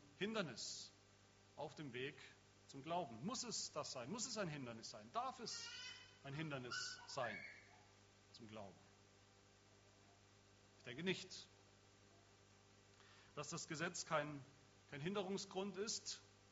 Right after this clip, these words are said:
für irgendjemanden Christ zu werden, sagt Paulus, das sehen wir schon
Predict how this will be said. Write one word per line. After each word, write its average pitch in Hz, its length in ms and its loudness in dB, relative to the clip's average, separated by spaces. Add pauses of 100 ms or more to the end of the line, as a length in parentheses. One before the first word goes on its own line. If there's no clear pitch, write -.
(380)
für 151 80 -6
irgendjemanden 190 840 2 (520)
Christ - 320 4
zu 190 100 2
werden, 202 300 6 (840)
sagt 156 260 2
Paulus, 170 320 6
das - 180 2
sehen 185 220 4
wir 180 100 4
schon 170 400 4